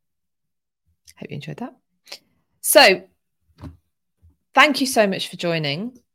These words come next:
this, my, the first of my pre-recorded, um, lives, actually. Uh, I didn't want to leave you a week without anything. Next week, I will be back in this chair in actual real time,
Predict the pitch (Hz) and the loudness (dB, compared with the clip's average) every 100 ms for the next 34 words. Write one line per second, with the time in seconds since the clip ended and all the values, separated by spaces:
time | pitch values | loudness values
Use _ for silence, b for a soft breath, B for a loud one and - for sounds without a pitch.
0 | _ _ B B - 185 180 - - _ | _ _ B B 0 0 0 -10 -12 _
1 | _ _ _ _ _ _ _ _ _ _ | _ _ _ _ _ _ _ _ _ _
2 | 208 247 233 339 392 381 311 - 277 262 | -2 -2 -2 0 0 0 0 0 0 0
3 | 233 190 170 160 147 - 165 160 151 - | -2 -4 -2 -4 -8 -10 -4 -4 -6 -8
4 | 180 165 147 143 175 - - 165 - 170 | -2 -2 -2 -4 -8 -12 -10 -10 -8 -6
5 | 208 233 B B B B 170 170 160 180 | -4 -6 B B B B 4 6 6 4
6 | 226 202 202 196 196 208 208 185 170 160 | 2 2 -4 -2 -2 0 0 0 -2 -2
7 | - 175 170 175 - - 180 170 175 170 | -4 -6 -4 -6 -8 -10 -8 -4 -4 -4
8 | - 165 156 151 - 156 190 247 - - | -8 -14 -14 -12 -12 -10 -2 -2 -2 -4
9 | 226 214 190 185 233 262 254 160 175 - | -4 -2 -2 0 0 -2 -2 -2 -2 -10
10 | _ b b _ _ 226 240 233 - 180 | _ b b _ _ 0 0 -6 -6 -2
11 | 175 180 180 - - 196 175 170 165 - | -2 -2 -6 -10 -10 -10 -6 -6 -8 -10
12 | 156 147 175 | -10 -8 -10